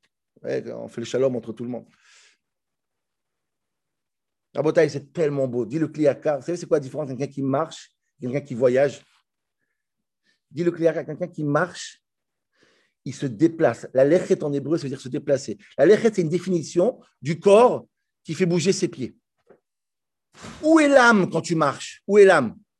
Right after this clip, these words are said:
Où est ton cerveau ? Peut-être elle est restée chez toi. Je vais de chez moi, hein, d'accord, et je marche, je vais quelque part.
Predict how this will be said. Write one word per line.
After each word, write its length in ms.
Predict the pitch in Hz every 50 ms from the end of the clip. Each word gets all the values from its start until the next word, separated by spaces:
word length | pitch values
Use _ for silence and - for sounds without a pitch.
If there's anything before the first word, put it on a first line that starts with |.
| _
Où 80 | - 220
est 80 | 247 240
ton 100 | 208 185
cerveau ? 460 | - 202 170 156 151 175 202 - - _ _ _
Peut-être 320 | - 175 170 202 214 214
elle 100 | 196 170
est 40 | 160
restée 240 | 147 147 147 - 170
chez 140 | 165 170 165
toi. 260 | 165 220 - - _ _ _ _ _ _ _ _ _ _ _ _ _
Je 140 | 123 175
vais 120 | 190 254 277
de 100 | 240 220
chez 160 | 220 214 214
moi, 360 | 196 208 247 226 196 180 196
hein, 140 | 220 - - _ _ _ _ _ _ _ _ _ _ _
d'accord, 440 | - 120 - 147 180 226 226 - - - _ _ _ _
et 60 | 156
je 100 | 147 156
marche, 320 | 175 175 190 214 196 160 151
je 100 | 143 165
vais 120 | 156 180
quelque 220 | 175 180 - - 160
part. 300 | - - 139 104 -